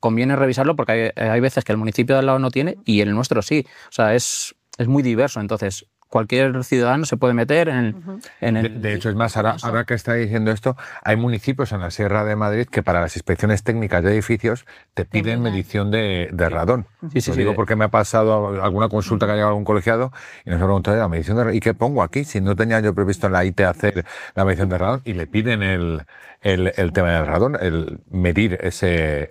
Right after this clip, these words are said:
Speaker 3: ese,
Speaker 1: Sí, pues eso,
Speaker 3: ese
Speaker 1: al
Speaker 3: radón.
Speaker 1: final, metiendo el municipio en estos mapas, te dicen, "Pues estamos en zona uno o en zona dos", y ya sabe la intervención. De hecho, eh, una de las cosas que dice la ley es que si vas a hacer una rehabilitación íntegra que pueda afectar en zonas de estas,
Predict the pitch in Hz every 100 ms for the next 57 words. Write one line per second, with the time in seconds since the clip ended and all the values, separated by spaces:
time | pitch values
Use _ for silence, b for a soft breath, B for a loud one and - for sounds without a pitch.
0 | 90 - 92 107 95 110 123 120 113 76
1 | 110 123 113 107 120 127 123 120 123 123
2 | 104 131 127 117 117 113 120 113 135 143
3 | - 107 110 104 113 110 117 143 156 143
4 | 156 151 123 123 107 104 104 107 139 131
5 | 113 101 - b - 110 110 120 120 113
6 | 110 98 - 107 104 104 117 113 B B
7 | B B 120 117 117 113 123 120 120 117
8 | - 120 113 - 113 117 113 113 113 113
9 | 113 110 123 156 120 - 101 113 104 107
10 | - 120 - 120 120 113 117 113 113 110
11 | 110 - 120 117 120 117 120 131 117 120
12 | 117 120 120 117 B B B 117 113 117
13 | 110 110 - 123 120 110 117 113 117 127
14 | 156 -